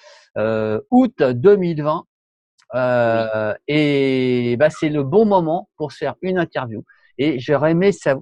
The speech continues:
Speaker 1: euh, bah, que tu puisses me raconter un petit peu ton expérience autour du mind mapping. Mais avant ça,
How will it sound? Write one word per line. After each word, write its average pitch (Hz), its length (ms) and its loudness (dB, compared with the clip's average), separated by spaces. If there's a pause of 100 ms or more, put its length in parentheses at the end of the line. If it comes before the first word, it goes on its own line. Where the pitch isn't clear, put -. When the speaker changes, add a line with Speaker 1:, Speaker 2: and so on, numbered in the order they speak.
Speaker 1:
euh, 123 140 -2
bah, 120 200 0
que 127 240 -4
tu 143 80 0
puisses 190 400 -6
me 165 200 -2
raconter 185 520 0
un 190 100 2
petit 165 160 -6
peu 208 180 2
ton 214 240 2
expérience 196 600 -2
autour 196 280 2
du 180 100 2
mind 165 200 0
mapping. 180 380 -4
Mais 202 300 2
avant 202 300 0
ça, 165 260 -6